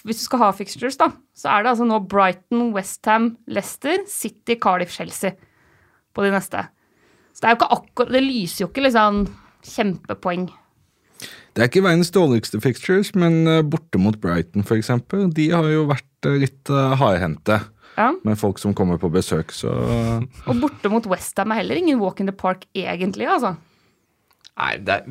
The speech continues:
Speaker 3: skal vi, skal vi sitte her og prøve å overbevise om selv om vi skal ha Andrew Townsend? Nei, det
Speaker 1: Nei, vi,
Speaker 3: skal
Speaker 1: vi
Speaker 3: vi
Speaker 1: skal,
Speaker 3: ikke.
Speaker 1: vi skal ikke ha Andrew
Speaker 3: Vi kan
Speaker 1: Townsend.
Speaker 3: heller prøve å gjøre det med Callum Chambers, fordi det synes jeg er hakket mer spennende, altså.
Speaker 1: Mhm.
Speaker 3: For det er, det er fire komma to vi snakker. Han spiller, han spiller noe midtbane.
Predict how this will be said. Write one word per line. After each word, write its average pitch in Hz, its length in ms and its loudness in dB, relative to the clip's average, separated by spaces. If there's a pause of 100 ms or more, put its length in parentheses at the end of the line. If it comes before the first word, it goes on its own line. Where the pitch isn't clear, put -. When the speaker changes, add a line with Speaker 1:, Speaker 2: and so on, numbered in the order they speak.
(120)
Speaker 3:
skal - 160 -2
vi, 120 180 4
skal 127 140 0
vi 135 80 6
sitte 135 220 2
her 110 100 2
og 110 80 -8
prøve 120 320 0
å 107 160 4
overbevise 85 320 -6
om 101 80 -2
selv 98 160 -4
om 92 60 -4
vi 92 80 -8
skal 98 100 -2
ha 92 160 2
Andrew - 240 -4
Townsend? 92 380 -4
Nei, 85 100 0
det - 40 2
Speaker 1:
Nei, 208 100 4
vi, 214 60 0
Speaker 3:
skal - 100 4
Speaker 1:
vi - 60 2
Speaker 3:
vi - 40 2
Speaker 1:
skal, 151 140 0
Speaker 3:
ikke. - 100 6
Speaker 1:
vi 262 80 6
skal 247 140 -6
ikke 262 100 2
ha 226 80 6
Andrew 196 160 4
Speaker 3:
Vi - 20 6
kan 180 120 8
Speaker 1:
Townsend. 180 100 10
Speaker 3:
heller 180 240 6
prøve 156 160 6
å 180 80 6
gjøre 135 120 8
det 131 100 4
med 160 100 -2
Callum 156 200 4
Chambers, 160 360 2
fordi 170 180 6
det 160 140 8
synes 156 160 4
jeg 127 80 6 (160)
er 147 80 0
hakket - 340 -2
mer 123 140 4
spennende, 113 320 6
altså. 107 120 4 (200)
Speaker 1:
Mhm. 254 220 2 (100)
Speaker 3:
For - 160 -2
det 135 80 8
er, 160 160 4
det 143 60 6
er 156 100 2
fire 139 240 4
komma 123 240 2
to 131 300 2 (500)
vi 131 80 -4
snakker. 110 400 0 (760)
Han 156 140 4
spiller, 139 240 4
han 151 160 6
spiller 151 240 4
noe 175 80 6
midtbane. 131 540 2